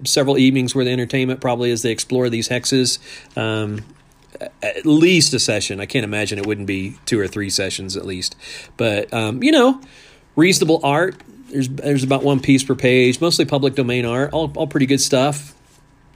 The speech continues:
Um, well written. And so if you want this thing, I, you know what? I should have done my homework. Um, I don't know if you can get it through Drive Through R P G, but I'm pretty sure you can get it through his Patreon. So if you go looking for Rich Frazier,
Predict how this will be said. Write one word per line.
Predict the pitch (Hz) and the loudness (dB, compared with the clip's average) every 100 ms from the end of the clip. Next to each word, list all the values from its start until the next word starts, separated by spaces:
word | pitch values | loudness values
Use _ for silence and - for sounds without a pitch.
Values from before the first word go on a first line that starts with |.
| _ _ - - | _ _ -18 -6
Um, | 107 107 104 104 104 - _ _ - | -2 0 0 -2 -6 -10 _ _ 0
well | 139 143 | 4 6
written. | 143 151 151 151 143 - _ _ _ _ _ _ _ _ _ _ - | 6 4 2 -2 -6 -14 _ _ _ _ _ _ _ _ _ _ 0
And | 135 131 | 4 4
so | 131 165 | 4 2
if | 190 | 2
you | |
want | 190 302 | 2 2
this | 170 - | 2 0
thing, | 120 113 131 - - - - - | -2 -2 -4 -6 -20 -20 -20 -14
I, | - 143 - 392 | -8 -8 -8 -4
you | 160 | 0
know | 160 | 4
what? | 147 160 | 4 4
I | 139 | 2
should | - 165 | 2 4
have | 151 | 4
done | 143 143 | 2 2
my | 131 | 2
homework. | 147 151 127 143 - - | 0 2 0 0 -6 -6
Um, | 127 120 117 120 - - | 0 0 0 -4 -8 -4
I | 160 | 0
don't | 220 | 2
know | 175 | 2
if | 170 170 | 0 0
you | |
can | 156 | 0
get | 135 151 | 2 2
it | 143 | 2
through | 147 | 2
Drive | 135 135 143 | 2 2 2
Through | 147 | 2
R | 135 | 2
P | 131 135 | 4 0
G, | 123 135 151 | 2 2 2
but | 156 143 143 147 | -2 -2 -2 0
I'm | 139 | -2
pretty | 143 285 | 2 2
sure | 262 160 | 2 2
you | 160 | 0
can | 147 | 0
get | 135 143 | 2 0
it | 143 | 2
through | 147 | 2
his | 143 143 | 2 0
Patreon. | - 196 - 113 98 98 - - - - | -2 -4 -2 -4 -4 -10 -14 -18 -14 -2
So | 139 123 131 | 4 4 4
if | 135 123 139 | 4 2 2
you | 123 | 0
go | 120 135 127 | 2 4 4
looking | 135 135 120 | 2 0 -6
for | 127 120 117 113 | -2 0 0 -2
Rich | 123 139 - | 0 -2 0
Frazier, | 139 131 120 127 123 - | 0 0 2 0 0 -2